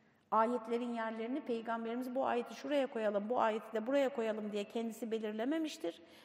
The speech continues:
Her inen ayetin nereye konulacağını Cebrail söylemiştir. Dolayısıyla ayetlerin yeri de, yani hangi ayetten önce gelmiş, hangisinden sonra gelmiş, hangi konunun içinde gelmiş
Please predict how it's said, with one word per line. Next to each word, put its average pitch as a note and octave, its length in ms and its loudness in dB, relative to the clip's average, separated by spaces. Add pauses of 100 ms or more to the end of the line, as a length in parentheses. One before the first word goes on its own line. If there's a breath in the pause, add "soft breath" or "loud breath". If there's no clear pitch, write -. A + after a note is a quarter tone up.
Her E4+ 280 6 (120)
inen A#3 380 0
ayetin C4+ 580 2
nereye C#4+ 420 2
konulacağını C4 680 0
Cebrail B3 560 2
söylemiştir. A#3 840 -4 (800 loud breath)
Dolayısıyla C#4 540 6
ayetlerin C4+ 720 2 (280 loud breath)
yeri C#4 460 6
de, A#3 40 6
yani A#3 440 2
hangi C#4+ 420 4
ayetten B3+ 420 2
önce C4 260 2
gelmiş, B3 380 0
hangisinden C4+ 540 0
sonra B3+ 320 0
gelmiş, C4+ 420 0 (260 loud breath)
hangi E4+ 440 6
konunun D#4+ 420 8
içinde E4 440 6
gelmiş A#3+ 640 4